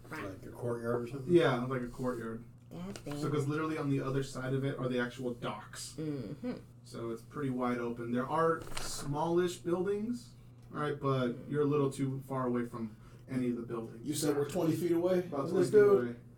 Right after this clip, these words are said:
Speaker 4: Ooh, okay, then I guess I'm in range.
Speaker 2: Oh.
Speaker 4: Anybody got a copper piece? Yeah.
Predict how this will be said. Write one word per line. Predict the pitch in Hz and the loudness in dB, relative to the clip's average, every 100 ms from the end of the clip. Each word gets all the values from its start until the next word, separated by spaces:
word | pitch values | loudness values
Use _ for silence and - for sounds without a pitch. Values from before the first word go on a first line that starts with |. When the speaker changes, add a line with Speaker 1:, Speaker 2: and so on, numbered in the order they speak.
| - - | -8 -6
Speaker 4:
Ooh, | - 139 147 | -2 0 0
okay, | - 135 156 | 2 2 0
then | 147 131 | -2 -4
I | 131 127 117 | -4 -4 -4
guess | 131 - | -4 0
I'm | 127 127 | 0 2
in | 120 | 2
range. | 123 120 120 127 - - - - | 2 2 0 -2 -6 -14 -20 -4
Speaker 2:
Oh. | - - | 4 8
Speaker 4:
Anybody | 175 156 | 10 8
got | 160 156 | 8 6
a | |
copper | 160 170 165 | 6 6 4
piece? | - 202 - - - - - - - - - - | 4 4 4 4 0 -6 -18 -20 -20 -20 -12 0
Yeah. | 147 | 0